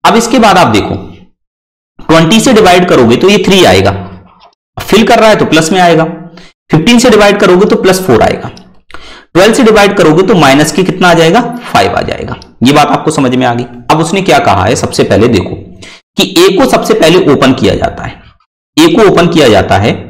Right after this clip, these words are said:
और जब इसे open किया जाता है तब एट ए एम हो रहे होते हैं घड़ी में। उसके बाद क्या होता है कि B को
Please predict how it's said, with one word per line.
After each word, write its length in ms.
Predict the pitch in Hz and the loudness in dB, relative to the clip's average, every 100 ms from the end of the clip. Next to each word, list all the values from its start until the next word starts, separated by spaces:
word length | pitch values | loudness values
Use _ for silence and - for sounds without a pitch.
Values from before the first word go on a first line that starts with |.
| - - - _ | -20 -20 -20 _
और 80 | 123 | 0
जब 160 | 185 208 | 2 2
इसे 160 | 202 202 170 | 2 2 2
open 180 | 202 | 2
किया 220 | 196 185 165 | 2 2 4
जाता 260 | 139 - | 2 2
है 140 | 185 185 | 0 0
तब 240 | - - | -2 0
एट 400 | 170 208 - - | 2 2 2 0
ए 140 | 170 190 | 2 4
एम 160 | 202 156 | 2 2
हो 120 | 107 | 2
रहे 120 | 92 | 2
होते 300 | 92 92 - | 0 -2 -6
हैं 440 | - - - - - | -10 -14 -20 -12 -2
घड़ी 240 | 110 104 90 | 0 0 0
में। 460 | 92 - 90 - - _ _ _ _ _ _ | -4 -8 -16 -18 -20 _ _ _ _ _ _
उसके 240 | 156 160 269 | -2 0 2
बाद 300 | 208 214 - | 2 2 2
क्या 120 | 233 | 2
होता 280 | 202 170 160 | 2 0 0
है 140 | 180 | 0
कि 140 | 196 220 | 0 0
B 220 | 147 196 | 2 2
को 140 | - | 2